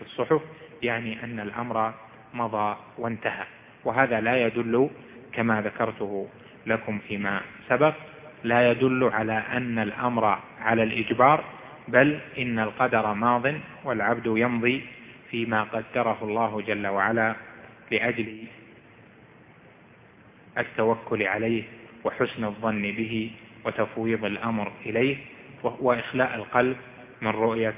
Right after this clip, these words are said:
الخلق. قال: "وفي رواية غير الترمذي: 'احفظ الله تجده أمامك، تعرف إلى الله في الرخاء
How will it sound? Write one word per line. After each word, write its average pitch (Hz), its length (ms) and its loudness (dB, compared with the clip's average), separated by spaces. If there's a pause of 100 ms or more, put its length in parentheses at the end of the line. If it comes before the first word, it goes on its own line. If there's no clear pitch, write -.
(420)
الخلق. 113 520 -2 (1600)
قال: 139 400 8 (2500)
"وفي 127 360 4
رواية 127 440 4
غير 123 220 2
الترمذي: 117 760 0 (580)
'احفظ 127 360 2
الله 117 400 2
تجده 113 600 -4
أمامك، 120 400 2 (600)
تعرف 123 440 4 (160)
إلى 120 140 0
الله 113 480 0
في 117 60 -2
الرخاء 113 580 0